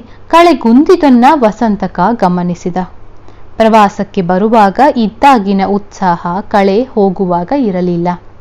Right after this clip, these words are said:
ಯಾಂತ್ರಿಕವಾಗಿ ತಮ್ಮೆಲ್ಲ ಸಿದ್ಧತೆಗಳನ್ನ ಮುಗಿಸಿ ಮಧ್ಯಾಹ್ನದ ನಂತರ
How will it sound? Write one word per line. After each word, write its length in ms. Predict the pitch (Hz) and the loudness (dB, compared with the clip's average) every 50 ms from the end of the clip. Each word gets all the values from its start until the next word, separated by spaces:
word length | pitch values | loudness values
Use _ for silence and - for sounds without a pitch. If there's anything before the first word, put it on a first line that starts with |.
| - - - - - - - - - - - - - | -20 -20 -20 -20 -20 -20 -20 -20 -20 -20 -12 -2 2
ಯಾಂತ್ರಿಕವಾಗಿ 960 | 226 226 220 208 196 - - 185 - - 175 170 175 170 170 - - 254 269 | 4 4 4 4 2 0 -4 -6 -4 -2 0 2 2 0 0 0 -2 -4 -2
ತಮ್ಮೆಲ್ಲ 640 | - - 233 233 269 339 349 339 294 254 226 214 196 190 180 180 - | -2 -2 0 0 2 2 2 0 2 2 2 2 2 2 2 0 -2
ಸಿದ್ಧತೆಗಳನ್ನ 800 | - 202 202 202 - 294 - - 208 - 196 185 185 185 180 180 185 180 | -6 -6 -6 -2 -4 -4 -2 -2 -4 -4 -2 -4 -4 -4 -4 -4 -4 -4
ಮುಗಿಸಿ 580 | 175 175 170 175 170 208 214 - - 247 240 - - - - - - - | -4 -4 -4 -4 -4 -4 -6 -4 -4 -4 -4 -4 -8 -18 -18 -14 -6 0
ಮಧ್ಯಾಹ್ನದ 640 | 247 262 269 262 - - 339 359 339 285 254 214 226 226 | 2 2 2 2 0 -2 0 2 2 2 0 2 2 0
ನಂತರ 380 | 220 208 202 202 196 - 208 | 0 0 -2 -2 -2 -2 -2